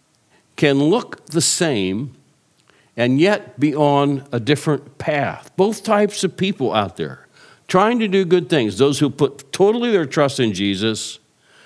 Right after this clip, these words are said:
but also those who are somehow trusting in their good deeds. And they can look exactly the same, but they're going in a different direction.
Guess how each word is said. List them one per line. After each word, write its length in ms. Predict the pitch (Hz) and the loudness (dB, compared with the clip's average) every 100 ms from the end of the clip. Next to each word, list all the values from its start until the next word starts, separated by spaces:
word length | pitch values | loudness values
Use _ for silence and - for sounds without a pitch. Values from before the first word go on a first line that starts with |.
| - _ | -20 _
but 140 | 120 131 | 0 2
also 360 | 170 160 160 | 2 2 0
those 400 | 127 131 139 139 - - | 2 2 2 -2 -10 -12
who 120 | - 117 | -2 -2
are 80 | |
somehow 460 | 110 - 165 147 147 | 0 0 0 2 0
trusting 680 | 139 - 160 - 113 101 101 | -2 0 0 0 -2 0 0
in 160 | 113 | 0
their 180 | 110 110 | 0 -2
good 360 | 92 104 110 95 | -2 -2 -2 -2
deeds. 380 | 107 90 73 - - - - | -2 -2 -6 -16 -20 -10 -4
And 140 | 123 | -2
they 80 | 131 | 0
can 160 | 123 | 0
look 280 | 117 175 185 | 0 0 -2
exactly 840 | 123 101 92 98 101 104 95 101 - _ _ - _ | -8 -4 0 0 -2 -2 -2 -2 -10 _ _ -20 _
the 100 | 120 | -2
same, 600 | - 175 151 95 87 90 - _ _ - | 0 2 2 0 -2 -6 -14 _ _ -4
but 420 | 95 110 107 - | 0 0 -2 -6
they're 100 | 110 | -4
going 520 | 107 127 135 113 113 | 0 2 2 0 -2
in 140 | 120 113 | 0 0
a 100 | 110 | 2
different 520 | 123 - 120 113 107 | 0 0 -4 -4 -4
direction. 600 | 110 131 139 - 107 | 0 0 0 -4 -6